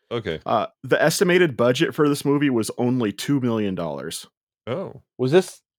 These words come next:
Speaker 3: more than the last one? Because the last one was one million, wasn't it? Or less?
Speaker 2: Was it?
Speaker 3: I really
Speaker 2: I can
Speaker 3: wasn't
Speaker 2: look that up. I can look that up, but it only grossed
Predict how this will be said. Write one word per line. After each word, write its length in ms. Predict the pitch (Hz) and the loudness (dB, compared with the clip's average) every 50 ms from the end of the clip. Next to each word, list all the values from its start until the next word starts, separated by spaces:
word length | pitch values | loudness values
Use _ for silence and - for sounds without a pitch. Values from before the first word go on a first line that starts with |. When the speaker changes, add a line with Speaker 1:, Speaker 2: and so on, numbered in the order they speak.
| _ | _
Speaker 3:
more 360 | - 135 135 139 143 151 156 | 0 4 6 6 8 6 6
than 100 | 156 147 | 4 2
the 60 | 143 139 | 0 0
last 340 | 127 123 127 131 - - | 4 4 4 2 2 0
one? 140 | 165 156 151 | -2 -2 -2
Because 160 | 147 - 117 | -2 -4 -2
the 40 | 113 | 2
last 200 | 127 170 190 - | 2 2 2 2
one 100 | 202 143 | -2 -2
was 140 | 123 110 - | -2 -2 -2
one 160 | 110 120 120 | 0 0 0
million, 260 | 107 98 95 101 104 | 0 0 -2 -4 -4
wasn't 320 | 95 98 123 - 185 175 - | -4 -4 -4 -2 -2 -4 -4
it? 100 | _ _ _ _ - | _ _ _ _ -8
Or 140 | 117 107 | -6 -2
less? 260 | 98 98 101 - - - | -2 -2 -2 -4 -10 -8
Speaker 2:
Was 260 | 104 110 120 170 - | -2 0 0 2 2
it? 280 | 370 381 - - - _ _ _ _ _ - | 0 0 0 -4 -12 _ _ _ _ _ -6
Speaker 3:
I 60 | - 120 | -4 -4
really 260 | 104 117 160 208 208 | 0 4 6 6 8
Speaker 2:
I 20 | 185 | 8
can 140 | 170 247 | 6 6
Speaker 3:
wasn't 20 | 226 214 | 6 6
Speaker 2:
look 120 | 208 - | 4 4
that 180 | 180 160 147 151 | 4 4 6 6
up. 220 | 151 147 - - _ _ _ _ _ _ _ - | 4 4 2 0 _ _ _ _ _ _ _ 0
I 80 | - 165 | 0 2
can 160 | 165 247 226 | 4 4 4
look 140 | 220 214 - | 4 4 4
that 180 | 190 165 143 | 4 4 6
up, 220 | 147 127 - 104 113 | 6 4 4 4 2
but 180 | 143 127 - - | 2 2 2 2
it 140 | 139 156 151 | 2 4 6
only 240 | 165 202 214 196 151 | 6 6 6 4 2
grossed 840 | 117 - 123 117 120 120 120 135 175 190 - - - - - - | 0 -6 -2 2 2 4 4 4 4 2 0 -4 -6 -8 -10 -12